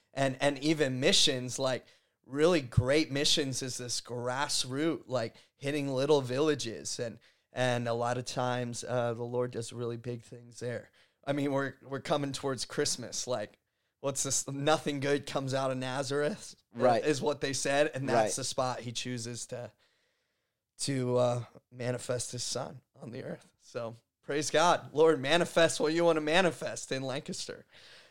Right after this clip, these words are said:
Speaker 1: Um, so, yeah, we have all kinds of exciting things going on. We got, uh, you didn't mention Jesus rallies,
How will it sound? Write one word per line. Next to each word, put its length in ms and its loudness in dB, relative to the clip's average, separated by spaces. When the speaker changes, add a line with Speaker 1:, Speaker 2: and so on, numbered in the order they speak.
Speaker 1:
Um, 720 6
so, 600 10
yeah, 220 10
we 100 10
have 160 10
all 160 10
kinds 340 4
of 320 6
exciting 500 4
things 400 2
going 320 6
on. 300 6
We 60 0
got, 320 2
uh, 220 6
you 140 0
didn't 200 2
mention 420 0
Jesus 460 -2
rallies, 640 2